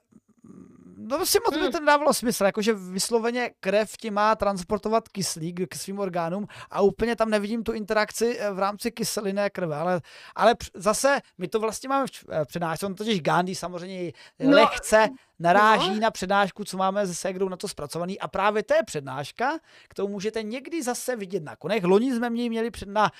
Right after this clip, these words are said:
Speaker 1: ani-, ne, Anime Festu, na, eh, Comic Con Junior v Brně a je z toho legendární fotka, ve které přednášíš a pod nohama <laughs> si-, se ti tam malinký parazitek plazí.
Speaker 2: Ano, zrovna se vrátili z obchodu.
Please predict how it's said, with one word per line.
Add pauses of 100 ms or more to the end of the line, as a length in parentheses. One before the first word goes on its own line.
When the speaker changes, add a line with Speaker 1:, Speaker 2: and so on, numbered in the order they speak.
(240)
Speaker 1:
ani-, (160)
ne,
Anime
Festu, (180)
na, (180)
eh, (120)
Comic
Con
Junior
v
Brně (640)
a
je
z
toho
legendární
fotka,
ve
které
přednášíš
a
pod
nohama
<laughs>
si-,
se
ti
tam
malinký
parazitek
plazí.
Speaker 2:
Ano,
zrovna
se
vrátili
z
obchodu.